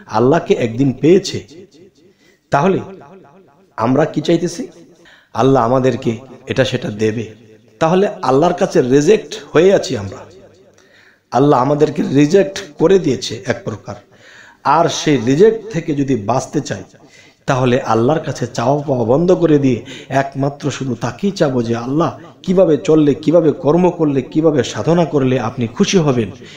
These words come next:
এটাই চাবো।" যাই হোক, হে সমস্ত জগতবাসী, অবশ্যই কিছু একটা বুঝে-, বুঝাইতে চেষ্টা করেছি। আপনারা আমার এই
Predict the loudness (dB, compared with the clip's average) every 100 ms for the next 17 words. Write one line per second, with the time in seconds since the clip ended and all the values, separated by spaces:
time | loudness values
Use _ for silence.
0 | -14 -4 2 2 2 -4 -10 -20 -20 _
1 | -20 _ _ _ _ -20 -20 _ _ -2
2 | 2 2 0 -4 -4 -6 -6 -4 -2 -2
3 | -4 0 0 2 0 0 -2 -6 -2 0
4 | 0 2 0 0 -2 0 0 0 0 -2
5 | 2 2 0 -2 0 2 2 0 -2 -4
6 | -8 -6 -8 -6 -8 -10 -20 -20 -20 -20
7 | -6 -4 0 0 2 2 4 2